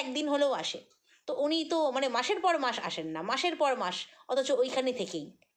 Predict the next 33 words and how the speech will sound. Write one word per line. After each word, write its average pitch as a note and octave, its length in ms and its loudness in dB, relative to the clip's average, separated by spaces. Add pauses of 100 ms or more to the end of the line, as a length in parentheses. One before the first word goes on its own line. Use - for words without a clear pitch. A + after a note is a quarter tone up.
(160)
ওই C4 140 6
চত্বরে C4+ 400 0
থেকেই। F#3 320 -2 (1400)
তো - 80 -4
যাই D4 180 6
হোক, C#4+ 140 2 (180)
সেখানে C#4+ 300 0 (260)
একবার A3 240 0
নিজেদেরকে C4 420 -2
ভাববেন G#3 440 0
যে G3 100 0
মানুষ F#3+ 340 -2 (160)
কেন F3+ 160 0 (100)
শুধু G#3 320 -4
শুধু B3 140 -2
এই C#4+ 220 0
প্রশ্নগুলো A#3+ 480 -2 (140)
করছে। E3 340 -4 (440)
আচ্ছা, - 240 -6 (160)
এবার C4+ 180 2
বলছে E4+ 300 0
যে, D#4 120 2 (420)
আহ, A3 400 0 (140)
"তোমরা E4 220 2
তো D#4+ 120 0
টিনের D4 440 0
ব্লগে C4 380 2
দেখেই C4+ 420 -2
নিয়েছো C4 340 0 (120)
ওর A#3 120 2
বাপিকে।" G#3+ 440 -2 (340)
আচ্ছা, D#4 220 0 (160)
টিনের D4 360 0